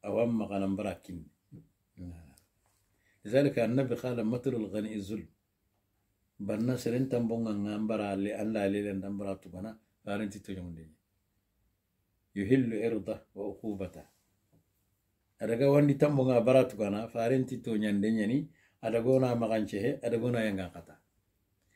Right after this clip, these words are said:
Ya wa kundunga kada anda seren kari. Iti yam pakar nde kida adana Allahu min dhalik. Parce que han maran me lahu fusuha fi ddini ma lam yahriq ad-dam muharram. Han maran men dina ke yuru wante nyeni ma da ma gama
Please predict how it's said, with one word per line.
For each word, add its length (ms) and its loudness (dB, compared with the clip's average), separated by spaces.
Ya 80 2
wa 140 6
kundunga 360 6
kada 160 8
anda 160 6
seren 300 4
kari. 300 0
Iti 240 -2
yam 160 4
pakar 320 2
nde 160 -2
kida 240 2
adana 260 4
Allahu 260 -2
min 160 0
dhalik. 280 -6
Parce 160 -18
que 80 0
han 160 2
maran 240 4
me 100 6
lahu 240 4
fusuha 400 0
fi 160 -4
ddini 380 -2
ma 280 -2
lam 200 -2
yahriq 360 -4
ad-dam 380 -8
muharram. 460 -12
Han 120 -4
maran 240 2
men 200 6
dina 260 0
ke 120 -2
yuru 220 2
wante 260 -2
nyeni 220 0
ma 200 2
da 180 0
ma 160 -2
gama 440 -6